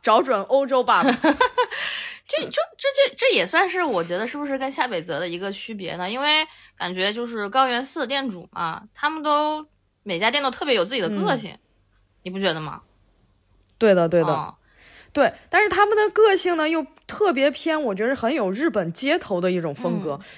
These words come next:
Speaker 1: 那种街头不是一种流行的街头风，就真的是那种，如果说一个流行演员的话，演员的话，就是菅田将晖。
Speaker 2: 嗯。
Speaker 1: 演的一些角色会给人的感觉。
Speaker 2: 对。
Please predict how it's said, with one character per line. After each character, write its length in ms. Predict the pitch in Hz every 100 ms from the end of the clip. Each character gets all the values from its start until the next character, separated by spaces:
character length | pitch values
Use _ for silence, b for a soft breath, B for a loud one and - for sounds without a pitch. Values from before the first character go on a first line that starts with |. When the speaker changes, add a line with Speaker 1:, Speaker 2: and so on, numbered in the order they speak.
| B
Speaker 1:
那 100 | 330
种 140 | 254
街 200 | 190 302
头 140 | 311 262
不 120 | 220
是 140 | 247
一 60 | 294
种 260 | 208 165 151
流 220 | 170 277
行 180 | 220 196
的 100 | 220
街 140 | 196
头 140 | 180
风， 260 | 170 170 165 B B B
就 100 | 311
真 400 | 254 - 392 381
的 160 | 370 247
是 300 | - 254 240
那 180 | 233
种， 260 | 202 175 151 b b b b b b _ _ - _
如 240 | - 233 311
果 140 | 233
说 200 | - 269
一 80 | 262
个 120 | 254
流 160 | 208 226
行 160 | 233
演 180 | 220 175
员 0 |
的 180 | 151 170
话， 200 | 185 -
演 340 | 220 202 170
员 160 | 160 143
的 80 | 185
话， 260 | 214 190
就 180 | 175 226
是 300 | 196 202 165
菅 240 | 156 214 196
田 160 | 196
将 200 | 170 180
晖。 220 | 190 190 180
Speaker 2:
嗯。 60 | - _ _ _ _ _ _ _ -
Speaker 1:
演 340 | 185 214 170
的 160 | 175 208
一 120 | 233
些 200 | 226 254
角 240 | 233 190 196
色 200 | - 233
会 120 | 214
给 140 | 185
人 120 | 156
的 100 | 160
感 120 | 160 143
觉。 80 |
Speaker 2:
对。 140 | 190